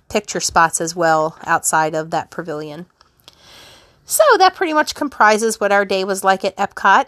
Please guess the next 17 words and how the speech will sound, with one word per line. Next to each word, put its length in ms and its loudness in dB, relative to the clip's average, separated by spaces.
Again, 320 -4
we 140 -4
were 120 -2
there 220 0
in 100 -2
the 60 -6
morning, 560 -2
mostly 380 0
so 180 0
we 100 -2
could 160 -6
ride 260 2
the 100 -6
Guardians 400 -2
of 40 -12
the 80 -12
Galaxy. 680 0